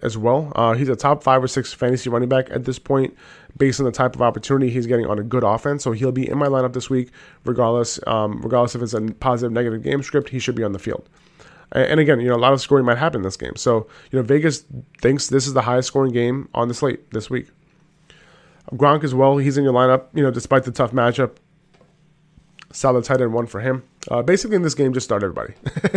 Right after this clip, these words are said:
pretty much. Um, Bears at the Packers. Packers are favored by twelve and a half points at home, forty-four point over under.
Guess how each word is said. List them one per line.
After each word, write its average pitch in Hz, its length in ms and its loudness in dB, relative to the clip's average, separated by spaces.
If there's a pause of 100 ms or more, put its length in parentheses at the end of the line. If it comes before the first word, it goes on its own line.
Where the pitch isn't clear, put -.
(160)
pretty - 160 -2
much. 131 340 -8 (460)
Um, 123 420 0 (760)
Bears 165 360 4 (120)
at 135 180 2
the 120 80 -4
Packers. - 540 -4 (480)
Packers 151 320 2
are - 20 -8
favored 143 220 4
by 123 80 2
twelve 131 240 0
and 127 80 0
a 120 40 -6
half 110 200 -4
points 127 260 -2
at 104 120 -2
home, 156 320 4
forty-four 131 760 0
point 123 340 -8
over 110 240 -6
under. 127 360 -2